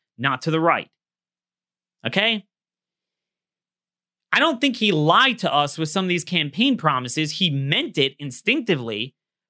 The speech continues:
but when he gets in there, all the pull is in one direction.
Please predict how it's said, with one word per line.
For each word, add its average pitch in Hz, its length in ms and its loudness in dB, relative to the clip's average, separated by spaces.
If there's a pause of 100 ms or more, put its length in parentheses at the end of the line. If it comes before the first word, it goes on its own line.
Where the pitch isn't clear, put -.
but 202 80 4
when 220 140 4
he 214 60 0
gets 226 260 -2
in 170 180 2
there, 135 340 0 (1040)
all 208 200 6
the 233 120 4
pull 180 340 2
is 165 140 -2
in 156 160 0
one 151 180 2
direction. 151 460 -2